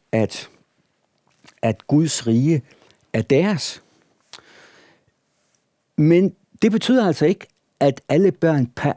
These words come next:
automatik er en del af Guds rige. I den gamle oversættelse, vi havde før den nuværende, der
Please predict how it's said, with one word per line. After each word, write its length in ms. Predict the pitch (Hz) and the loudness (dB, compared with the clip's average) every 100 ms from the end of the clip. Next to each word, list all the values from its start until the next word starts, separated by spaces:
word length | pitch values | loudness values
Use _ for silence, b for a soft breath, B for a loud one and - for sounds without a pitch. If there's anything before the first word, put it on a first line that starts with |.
| _ | _
automatik 840 | 131 131 135 120 104 - 170 - _ | -4 -4 -2 -4 -4 -6 -8 -8 _
er 160 | 113 117 | -4 -4
en 200 | 107 101 - | -2 -6 -4
del 260 | 139 120 - | -2 -2 -6
af 120 | 98 | -14
Guds 500 | - 110 110 - - | -8 -6 -6 -10 -16
rige. 300 | - 80 85 - _ _ _ _ _ - b b b b b b b _ _ _ | -14 -12 -14 -14 _ _ _ _ _ -20 b b b b b b b _ _ _
I 340 | 143 143 139 127 _ _ | 0 2 2 -2 _ _
den 140 | 127 120 | -2 0
gamle 400 | 151 220 208 120 - | 2 2 0 -2 -4
oversættelse, 720 | 117 135 - 98 101 - - - b b b b b b b b b | -2 -2 -2 -4 -4 -6 -10 -10 b b b b b b b b b
vi 140 | - 110 | -6 -2
havde 260 | 117 135 | 0 0
før 240 | 131 139 123 | 0 0 0
den 140 | 113 | 0
nuværende, 520 | 120 185 165 110 95 92 - - | 2 2 0 0 -4 -6 -14 -2
der 240 | 156 156 | -2 -2